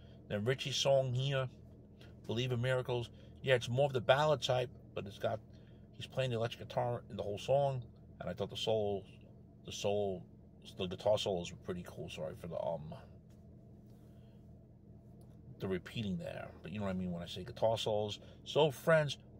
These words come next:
who do you think wins between Bon Jovi, Living Proof versus Richie Sambora, Believe in Miracles?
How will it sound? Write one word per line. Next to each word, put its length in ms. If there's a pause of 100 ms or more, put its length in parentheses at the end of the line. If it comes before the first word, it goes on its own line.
who 300
do 80
you 260
think 240
wins 240
between 320
Bon 280
Jovi, 360
Living 300
Proof 320 (480)
versus 420
Richie 240
Sambora, 680 (1080)
Believe 240
in 100
Miracles? 540